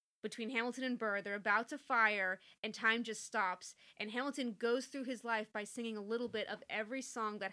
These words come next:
has occurred up until this point again. And there's something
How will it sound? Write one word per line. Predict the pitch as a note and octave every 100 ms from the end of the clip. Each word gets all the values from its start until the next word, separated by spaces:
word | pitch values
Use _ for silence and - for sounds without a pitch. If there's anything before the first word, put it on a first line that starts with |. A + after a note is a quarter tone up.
| -
has | G3 G#3+
occurred | A3 - G#3+ G3+ F#3+ - - - -
up | G#3 A3+
until | A3 - A3
this | G#3 G#3+
point | - A#3+ G#3 G#3
again. | G#3 F#3+ E3+ B2 F3 - - - -
And | A3+ A3
there's | A3 -
something | C4+ C#4 C#4 B3+ B3